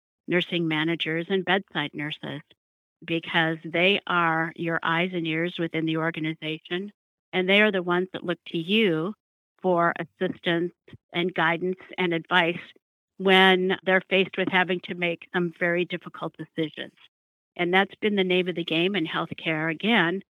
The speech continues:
in large part because of the prioritization and decision-making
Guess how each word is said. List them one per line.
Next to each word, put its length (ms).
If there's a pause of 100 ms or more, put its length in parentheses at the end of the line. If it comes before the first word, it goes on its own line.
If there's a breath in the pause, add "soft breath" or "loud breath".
(280)
in 140
large 360
part 300
because 520
of 280
the 240 (240)
prioritization 1120
and 100
decision-making 1000